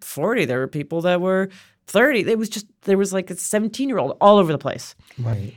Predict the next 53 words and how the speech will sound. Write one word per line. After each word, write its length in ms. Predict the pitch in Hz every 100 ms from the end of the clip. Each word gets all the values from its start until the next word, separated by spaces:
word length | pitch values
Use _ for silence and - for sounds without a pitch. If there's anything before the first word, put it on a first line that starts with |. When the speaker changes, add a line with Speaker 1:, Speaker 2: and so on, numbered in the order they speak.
| _
Speaker 1:
And 160 | 175 175
they 80 | 202
Speaker 2:
Right, 100 | 214
Speaker 1:
told 240 | 208 180
Speaker 2:
right. 40 | 175
Speaker 1:
me 40 |
about 220 | 160 147 143
a 60 |
comedy 640 | 156 - 139 135 143 170 -
class. 880 | - - 294 311 143 - - - - - _ - _
Now, 320 | 208 269 339
if 160 | 302 262
anyone 320 | 214 208 196
said 220 | 180 170 160
to 80 |
me, 220 | 156 139 - -
"I 40 |
wanna 180 | 170 170
do 140 | 156 147
stand-up, 420 | - 151 131 147
what 60 |
do 60 | 143
you 100 | 135
suggest?" 560 | - 147 139 127 - - - -
I 80 | -
would 120 | 349
probably 200 | 392 392
say, 160 | 359 320
"Go 140 | 254
take 180 | 269 262
a 40 | 226
class." 440 | 254 185 139 - 127
Speaker 2:
<laughs> 40 | - - - - - -
Speaker 1:
But 80 | 226
at 100 | 226
the 60 |
time, 340 | 220 226 220 196
I 60 |
was 120 | 165 170
against 320 | 185 277 269
classes. 640 | - 135 123 - - - _ _
I 40 |
was 80 | 156
like, 160 | 151 117
Speaker 2:
Right, 120 | 131
Speaker 1:
"You 180 | 180 180
Speaker 2:
right. 100 | 117
Speaker 1:
do 120 | 175
not 340 | 143 143 -
learn 220 | 135 135 131
comedy 320 | - - -
from 180 | - - -
classes." 640 | - 233 233 262 - -